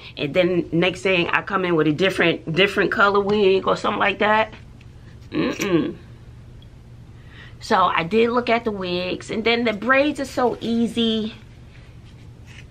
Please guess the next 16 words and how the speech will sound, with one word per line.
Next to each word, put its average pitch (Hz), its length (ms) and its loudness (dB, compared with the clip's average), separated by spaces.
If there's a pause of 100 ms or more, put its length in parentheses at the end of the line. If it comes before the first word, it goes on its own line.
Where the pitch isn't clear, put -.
(200)
And 202 200 0
then 214 460 2 (760)
I 180 140 -4
started 202 440 2
my 190 340 4
run 196 480 2
walking 196 420 0
again, 180 680 0 (160)
and 175 120 -4
it's 175 140 -6
just 185 260 -4
helpful. 175 680 0 (540)
So 165 440 0 (300)
I 190 120 0
just 185 360 -4
dedicate 160 640 0